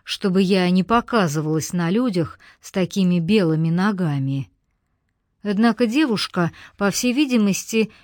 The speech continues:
не стеснялась ни своих бледных ног, ни короткой юбки. Возле нее, совсем близко, сидел миловидный парень в реглане с логотипом школьной футбольной команды,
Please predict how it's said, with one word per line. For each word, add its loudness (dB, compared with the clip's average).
не -2
стеснялась 0
ни -2
своих 0
бледных 0
ног, -4
ни 0
короткой -2
юбки. -4
Возле 2
нее, 2
совсем 0
близко, 0
сидел 0
миловидный 2
парень 0
в -2
реглане 0
с -12
логотипом 0
школьной 0
футбольной 0
команды, -2